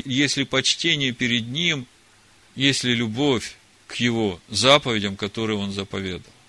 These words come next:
Так вот, гора Горизим и Эйваль. Почему же большие камни с написанными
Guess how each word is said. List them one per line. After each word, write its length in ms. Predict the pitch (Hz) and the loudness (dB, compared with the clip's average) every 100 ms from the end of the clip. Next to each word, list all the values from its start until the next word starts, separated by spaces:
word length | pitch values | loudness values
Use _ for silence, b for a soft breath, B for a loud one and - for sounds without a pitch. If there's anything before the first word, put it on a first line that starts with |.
| _ _ _ _ _ _ _ _ - _ _ - - _ - - - - _ _ - - _ - _ _ - - - - - _ - - - - - - | _ _ _ _ _ _ _ _ -20 _ _ -20 -20 _ -20 -20 -20 -20 _ _ -20 -20 _ -20 _ _ -20 -20 -20 -20 -20 _ -20 -20 -20 -20 -12 -4
Так 180 | 104 | -2
вот, 300 | 143 156 - - _ _ _ _ _ _ _ - | 0 0 0 -14 _ _ _ _ _ _ _ -6
гора 340 | 101 107 110 | 0 0 2
Горизим 640 | 104 107 107 104 135 139 - | 2 4 2 2 0 -2 -4
и 260 | 110 107 - | -2 -2 -4
Эйваль. 500 | 98 95 95 90 71 - _ _ _ _ _ _ _ _ _ _ _ _ _ _ _ _ _ _ - - - - | -4 0 0 -2 -6 -18 _ _ _ _ _ _ _ _ _ _ _ _ _ _ _ _ _ _ -20 -20 -20 -8
Почему 420 | 107 - 135 156 | 0 2 4 4
же 240 | 127 120 120 - - _ - - - - - - - - | 6 4 4 -4 -20 _ -20 -20 -20 -20 -20 -20 -20 -6
большие 440 | 107 113 - 120 101 | 2 6 6 4 2
камни 400 | 135 151 131 95 | 4 4 2 -4
с 140 | - | -4
написанными 760 | 107 101 120 - 101 95 90 | -4 -2 -2 -2 -4 -6 -10